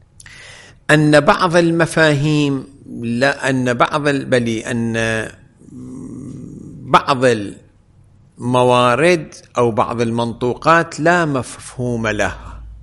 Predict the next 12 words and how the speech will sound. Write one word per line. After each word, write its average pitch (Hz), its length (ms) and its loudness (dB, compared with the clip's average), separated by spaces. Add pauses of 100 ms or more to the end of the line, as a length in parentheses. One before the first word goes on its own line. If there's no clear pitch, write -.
لا 135 240 4
مفهوم 143 840 2 (760)
لها. 110 400 0 (2250)
منها 185 720 8 (1000)
الوصف، 131 760 2 (180)
فإن 135 360 0
الوصف 139 440 2
لا 190 180 4
مفهوم 117 480 -4
له، 92 220 -6 (1200)
فإن 117 300 0
الوصف 139 580 4